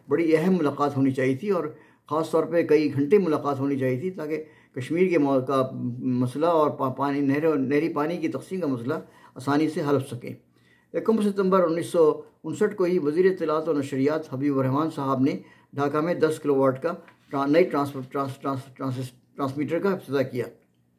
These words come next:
दो सितंबर उन्नीस सौ उनसठ को पाकिस्तान आवाम को फरेबी दावा, अम, पाकिस्तानी आवाम को फौजी हुकूमत ने, ए, फरेबी वादा किया और उन्होंने ऐलान किया कि आइ-, एक पाकिस्तान में इंतखाबात आइंदा चार माह में मुकम्मल हो जाएंगे।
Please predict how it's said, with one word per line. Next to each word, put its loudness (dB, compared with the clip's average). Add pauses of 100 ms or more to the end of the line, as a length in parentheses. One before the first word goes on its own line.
(760)
दो 8
सितंबर 0
उन्नीस -4
सौ -6
उनसठ -4
को 2
पाकिस्तान -4
आवाम 0
को 0
फरेबी 0
दावा, 2 (540)
अम, 0 (960)
पाकिस्तानी 0
आवाम 4
को -2
फौजी 2
हुकूमत -2
ने, -2 (360)
ए, 4
फरेबी 2
वादा 2
किया 0 (520)
और 2
उन्होंने 4
ऐलान 4
किया 2
कि 0
आइ-, 0
एक -2
पाकिस्तान -4
में 0
इंतखाबात -2 (220)
आइंदा 6
चार 2
माह 0
में 0
मुकम्मल 0
हो 0
जाएंगे। -8